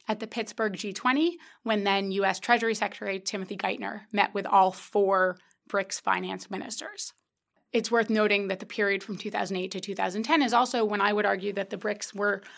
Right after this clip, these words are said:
most successful on the international stage, and that has a lot to do with their achievement of pushing through certain reforms in the aftermath of the acute phase of the global financial crisis. Their work since then has been much more domestic or internal, intra-brics,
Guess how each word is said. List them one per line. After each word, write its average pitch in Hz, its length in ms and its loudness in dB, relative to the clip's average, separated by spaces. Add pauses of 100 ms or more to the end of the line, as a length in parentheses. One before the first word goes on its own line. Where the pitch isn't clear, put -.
(220)
most 233 460 8
successful 220 640 4
on 190 140 2
the 202 120 -2
international 190 580 0
stage, 196 340 4
and 190 140 2
that 185 140 4
has 190 180 8
a 202 80 4
lot 190 260 8
to 226 80 -6
do 196 240 -4
with 185 360 0 (440)
their 208 280 8
achievement 214 520 4
of 185 120 0
pushing 202 320 2
through 208 240 0
certain 196 340 2
reforms 190 840 0 (340)
in 220 100 4
the 208 100 6
aftermath 202 720 4
of 196 160 4
the 208 140 -2
acute 202 260 -6
phase 196 220 0
of 185 100 0
the 190 100 -4
global 190 300 0
financial 202 400 -2
crisis. - 560 -6 (400)
Their 196 400 6 (100)
work 214 380 4
since 247 340 2
then 202 220 6
has 190 180 0
been 196 200 -2
much 185 200 4
more 190 160 0
domestic 202 520 2
or 214 100 6
internal, 214 640 2
intra-brics, 202 960 0